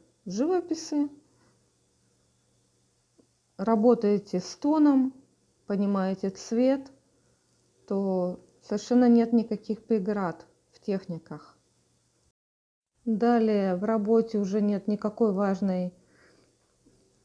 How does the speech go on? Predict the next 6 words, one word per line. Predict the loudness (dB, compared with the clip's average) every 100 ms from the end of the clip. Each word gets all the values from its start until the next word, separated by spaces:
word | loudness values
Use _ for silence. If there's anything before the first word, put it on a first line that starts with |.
| -10
а, | -8 -4
информации. | -4 -2 -2 2 0 0 -4 2 4 4
Я | 2 0 -2 -4 -10 _ _ _ _ _ _ -8
заканчиваю | -4 -2 0 0 0 -2 -2 -2
на | -2
сегодня | -4 -6 -2 -2 -2 -4 -6